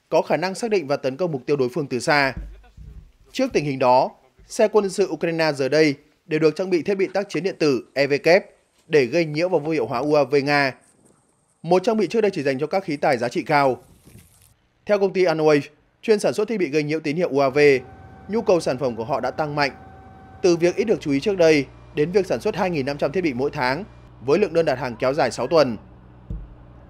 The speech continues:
Chưa dừng lại khi hơn tám trăm công ty quốc phòng Ukraine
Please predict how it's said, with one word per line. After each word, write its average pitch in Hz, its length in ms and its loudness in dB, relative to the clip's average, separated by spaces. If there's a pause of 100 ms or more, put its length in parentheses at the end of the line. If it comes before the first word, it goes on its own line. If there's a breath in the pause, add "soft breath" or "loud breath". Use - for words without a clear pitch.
Chưa 180 200 4
dừng 143 180 -2
lại 135 140 0
khi 165 140 -2
hơn 160 180 2
tám 143 180 -2
trăm 175 180 -4
công 160 100 -6
ty 151 140 -4
quốc 185 180 -2
phòng 139 180 -4
Ukraine 147 480 -2